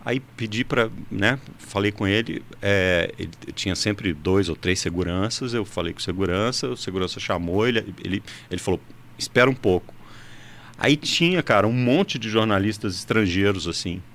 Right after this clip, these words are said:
né, porque todo mundo queria falar com ele. Aí ele, ele falou, eu vi ele falando com jornalistas estrangeiros, falando, "Eu vou atendê-lo primeiro, depois eu converso com vocês."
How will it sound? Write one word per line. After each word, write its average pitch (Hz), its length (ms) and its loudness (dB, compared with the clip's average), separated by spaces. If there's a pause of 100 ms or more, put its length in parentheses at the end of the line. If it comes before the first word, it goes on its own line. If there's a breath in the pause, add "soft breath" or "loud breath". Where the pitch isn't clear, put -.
(100)
né, 95 180 -2
porque - 180 -14
todo 87 140 -2
mundo 85 120 -2
queria 95 180 0
falar 104 220 2
com 127 160 -2
ele. 95 220 2 (720 loud breath)
Aí 98 400 4
ele, 117 240 2 (300)
ele 104 180 2
falou, 107 320 4
eu 101 120 4
vi 95 120 2
ele 101 100 4
falando 107 400 4
com 123 140 0
jornalistas 104 720 2
estrangeiros, 95 760 0 (420 loud breath)
falando, 92 540 0
"Eu 95 140 0
vou 92 120 4
atendê-lo 101 540 4
primeiro, 98 540 4
depois 107 280 -2
eu 104 60 -2
converso 101 340 2
com 113 80 -4
vocês." 92 480 -4